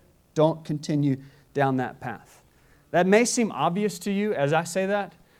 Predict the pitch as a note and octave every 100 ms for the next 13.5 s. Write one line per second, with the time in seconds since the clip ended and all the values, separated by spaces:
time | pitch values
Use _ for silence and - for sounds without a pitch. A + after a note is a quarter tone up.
0 | _ _ C#3+ E3+ - - G#3+ B3 - G3
1 | G#3+ F#3+ - - C3+ G#3+ A3 F3 F3 E3+
2 | F#3 F3+ D#3+ E3+ D#3 D3+ B2 - A#2+ G2+
3 | - _ _ _ _ _ _ - G#3 G#3
4 | - - - _ - D#3+ G#3 C4 A#3 A3+
5 | A3 G#3 F#3+ G3 F#3+ E3+ C#3+ B2+ A#2 -
6 | _ _ - E3+ F3+ F3 E3+ C#3+ C3+ F3+
7 | G3+ D#3+ B2+ C#3 - D3+ D#3 F#3 D#3+ E3+
8 | C#3+ D3 D#3 D#3+ C#3 B2+ D3 D3+ D3 A#2+
9 | A2 - - _ _ _ _ _ C#3 C3
10 | C3 C3+ E3+ D#3 D3+ - _ _ C#3 B2+
11 | A#2 - _ - E3 - E3 D3 C#3 C3+
12 | - F#3+ D3+ D3+ D3 D3 C3+ B2 D#3+ D#3+
13 | C3+ B2+ A#2+ G#2+ -